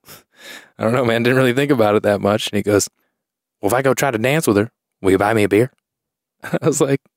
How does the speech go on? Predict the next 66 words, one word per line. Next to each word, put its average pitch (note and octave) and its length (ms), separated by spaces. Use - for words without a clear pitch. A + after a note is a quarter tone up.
"Yeah, D3+ 180
James, G#2+ 280
I'm B2 80
not C3+ 140
buying B2+ 200
you A2+ 100
a G2+ 40
beer, G#2+ 280
man." F#2+ 260
I, G2+ 200
and A#2+ 180
I G#2+ 100
actually A2+ 220
said B2+ 280
that F#2+ 300
to - 120
him, - 220
which, - 300
and, F#2 280
and G2 120
he B2 100
just B2 160
laughed. A2 520
And, F#2+ 300
uh, F#2 220
it - 220
was A#2 120
one C#3+ 100
of D3 60
those A#2 140
things C3 180
where A#2+ 40
I'm A#2 60
like, A#2+ 160
"Do E3 80
you, D#4+ 120
like, E4 200
are F3 60
you, A3+ 120
is F3+ 120
this, C4 160
like, C#4 100
a - 60
sting? D3 420
Are C3+ 60
you C#3 120
trying D#3 220
to B2+ 60
get B2 180
me C3 140
to A2+ 180
do A#2 120
something A2+ 320
weird?" B2 400
I, A#2+ 260
I B2 140
don't A2 120
know. G#2+ 140
It, G#2 200
he C#3+ 140
definitely D#3 300
gave A#2 160
me, G2+ 200
it F2 100
was D3+ 120
a, G#2+ 220